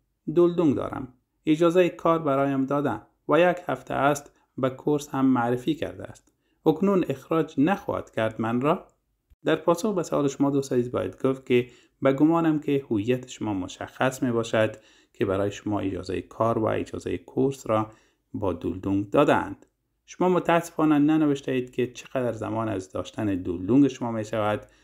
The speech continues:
تا در صورت امکان به یکی از انواع دولدونگ های دیگری که از طریق آنها امکان به دست آوردن کارت اقامت وجود دارد درخواست بدهید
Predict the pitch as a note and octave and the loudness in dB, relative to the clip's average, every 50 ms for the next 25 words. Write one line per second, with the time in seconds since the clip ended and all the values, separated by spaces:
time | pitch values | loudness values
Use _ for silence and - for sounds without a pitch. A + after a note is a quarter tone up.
0 | _ _ _ _ _ - C#3+ C3+ B2+ B2+ B2 B2 - - C#3 C#3+ C#3+ C#3 B2 A#2 | _ _ _ _ _ 0 2 4 4 4 2 0 -2 -2 0 0 0 0 0 -2
1 | G#2+ G#2+ - - B2+ A#2+ A#2 G#2+ G#2 G2+ G#2+ B2 B2 - - A2+ G#2 G2 G#2+ G#2 | -2 -4 -4 -4 -2 -2 0 -2 0 0 0 0 0 -2 -6 -6 -6 -6 -6 -6
2 | F#2+ F#2 F#2 G2+ G2+ G2+ F#2+ F#2 F#2 - F#2+ F2 F2 - G2 F2+ F2+ - - - | -6 -4 -2 -2 0 0 0 -2 -4 -6 -8 -8 -8 -8 -8 -8 -8 -8 -4 -2
3 | B2+ C3 B2+ B2 G#2+ F#2+ E2+ E2+ F#2 F#2+ F#2+ A2 C3+ D3 C#3+ B2 F#2+ - - - | 0 4 4 4 2 2 -4 -10 -8 -8 -2 0 2 2 2 0 -2 -2 -4 -8
4 | F#2+ G2 - _ _ _ _ _ _ _ A2+ G2+ - - - A#2 B2 C#3 C3+ - | -8 -10 -10 _ _ _ _ _ _ _ -8 -8 -6 -4 0 2 2 0 0 -2
5 | B2 A2+ G#2+ G#2+ - A#2+ A#2 A2+ G#2 F#2+ F#2+ - - C3 B2 A#2+ G#2 G2+ F#2 F#2 | -4 -4 -4 -4 -4 -6 -4 -2 -4 -4 -4 -2 -2 -2 -2 -2 -2 -2 -4 -4
6 | F#2 F#2+ - - - G#2 G2 F#2 F#2 F#2 G2 F#2+ F#2+ - - - - F#2+ - - | -4 -6 -6 -8 -8 -6 -4 -4 -4 -4 -4 -4 -4 -6 -8 -10 -10 -10 -8 -8
7 | - - - - G#2+ A#2+ C3+ C#3+ - C#3 C3 B2 B2+ A#2+ B2 A#2+ A2+ A2+ A#2 A2+ | -12 -8 -6 -4 -2 0 0 0 0 0 2 2 2 0 0 0 0 2 2 0
8 | A2+ - - _ _ _ _ _ - A2 F#2+ - - - A#2+ B2 A#2+ B2 - _ | 0 -2 -10 _ _ _ _ _ -4 -4 -4 -4 -2 0 0 0 0 -2 -6 _
9 | - A2 G#2+ - - A2+ G#2 G#2 - - | -6 -6 -6 -4 -4 -2 -2 -2 -4 -6